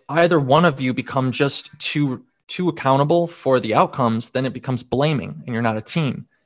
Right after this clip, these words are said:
And then that's when one person might prioritize their effort over another. It's very complicated, but it's very important.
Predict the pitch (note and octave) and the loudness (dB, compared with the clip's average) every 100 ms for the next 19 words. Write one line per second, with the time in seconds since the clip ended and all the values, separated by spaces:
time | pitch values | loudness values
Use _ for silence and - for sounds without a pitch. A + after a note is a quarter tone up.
0 | _ - A#2+ B2+ B2 A#2+ A#2 - C#3+ D3 | _ -4 0 2 2 -2 -4 0 0 0
1 | C3+ B2+ A#2+ A#2+ A2+ _ - B2+ C3 C3+ | 0 2 2 2 -2 _ -16 -2 2 2
2 | - B2 - A#2+ A2+ G#2+ - - B2 A#2+ | 0 -4 -2 2 2 0 -8 -2 2 4
3 | A#2 A#2+ A2+ G#2 A#2+ A2 B2 B2 B2 B2 | 2 -2 -4 -4 -6 2 6 8 6 0
4 | _ _ A#2+ - A2 A2+ G#2+ G2+ G2 - | _ _ -8 -4 -2 -2 -2 -2 -4 -6
5 | - - - E3 G3 - B2 C#3 C#3 A#2+ | -8 -10 0 2 2 2 0 0 -4 -4
6 | G#2+ G#2+ - C3 A#2+ - D2 | -4 -6 -2 -2 -2 -6 -10